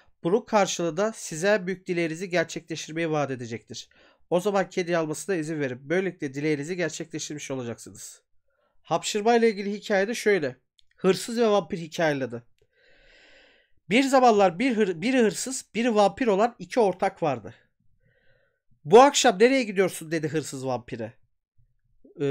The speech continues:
"Yon'un, Yon'un oğlunu büyüleyeceğim." diye yanıtladı vampir. Hırsız, "Oraya gitme. Bu akşam öküz çalmak için oraya gidecektim. Başka bir yere gitsen olmaz mı?" diye sordu.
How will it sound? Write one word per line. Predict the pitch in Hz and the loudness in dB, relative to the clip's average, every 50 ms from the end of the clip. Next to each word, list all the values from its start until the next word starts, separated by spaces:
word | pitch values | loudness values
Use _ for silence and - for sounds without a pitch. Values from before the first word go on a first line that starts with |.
| 139 139 131 131 | 0 0 -2 -4
"Yon'un, | 139 147 143 160 180 196 196 254 247 - - _ _ _ _ _ 160 160 156 139 135 - - | -6 -4 0 2 2 2 2 0 -4 -4 -12 _ _ _ _ _ -2 -2 -2 -2 -6 -10 -10
Yon'un | 165 151 165 180 190 220 262 240 - - | -2 2 2 2 2 2 -2 -4 -2 0
oğlunu | 202 196 185 185 185 196 220 226 180 | 2 2 4 4 2 0 0 -2 -4
büyüleyeceğim." | 190 196 196 196 196 202 190 196 175 202 214 202 165 - - _ _ _ _ _ | -4 -4 0 2 4 4 4 2 0 0 0 0 -2 -4 -10 _ _ _ _ _
diye | 151 151 151 | -2 0 2
yanıtladı | 151 147 135 123 - - 131 120 127 123 | 2 0 0 -2 -6 -10 -8 -8 -6 -4
vampir. | 120 117 117 _ - - - - - _ _ _ _ _ _ _ _ _ _ _ | -6 -6 -6 _ -12 -12 -12 -12 -14 _ _ _ _ _ _ _ _ _ _ _
Hırsız, | _ - - 185 180 - - 254 269 - - _ _ - | _ -4 -4 -4 -4 -4 -6 -6 -6 -8 -10 _ _ -2
"Oraya | 151 160 160 175 180 185 | 0 4 6 6 6 4
gitme. | 175 233 233 - - 214 170 131 123 _ _ _ - | 4 -2 -8 -4 -2 0 0 0 -2 _ _ _ 4
Bu | 156 185 | 6 6
akşam | 214 233 - - 220 156 - _ | 6 4 2 -2 -4 -4 -4 _
öküz | 160 - - - - | -8 -6 -6 -10 -8
çalmak | - - 202 196 190 233 233 | -4 -2 -2 0 -2 -4 -6
için | - - - 160 | -6 -10 -4 -2
oraya | 156 185 202 220 214 | -2 0 2 2 0
gidecektim. | 190 185 156 147 131 139 131 _ 127 120 120 | 0 -4 -8 -8 -8 -8 -8 _ -14 -8 -4
Başka | 147 160 - - - 220 214 | -4 -4 -4 -4 -6 -4 -4
bir | 226 | -2
yere | 220 214 190 185 | -2 0 -2 -2
gitsen | 180 180 - - 196 185 | -4 -6 -6 -6 -2 0
olmaz | 185 175 175 196 208 180 | 0 0 0 0 -2 -2
mı?" | 165 151 | -4 -6
diye | 143 135 123 | -6 -6 -6
sordu. | - - 123 117 101 107 101 | -6 -8 -8 -8 -8 -12 -18